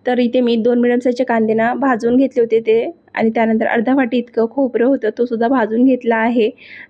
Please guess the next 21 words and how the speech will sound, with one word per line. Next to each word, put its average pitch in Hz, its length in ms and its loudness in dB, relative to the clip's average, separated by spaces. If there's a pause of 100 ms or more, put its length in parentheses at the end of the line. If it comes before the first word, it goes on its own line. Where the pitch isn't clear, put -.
थोडीशी 285 500 2
कोथिंबीर 247 540 0
घेतलेली 247 440 0
आहे, 254 580 0 (160)
अ, 220 220 0
दोन 226 220 2
इंच 233 200 0
इतकं 233 280 -2
अद्रकाचे 226 500 -2
तुकडे 233 300 0
घेतले 254 300 -2
आहे 220 100 0 (340)
आणि 269 200 4
दोन 262 340 2
गाठी 233 260 0
ते 220 140 0
मी 247 200 4
लसणाच्या 233 500 0
सोलून 240 400 2
घेतल्या 269 360 0
आहेत. 247 380 2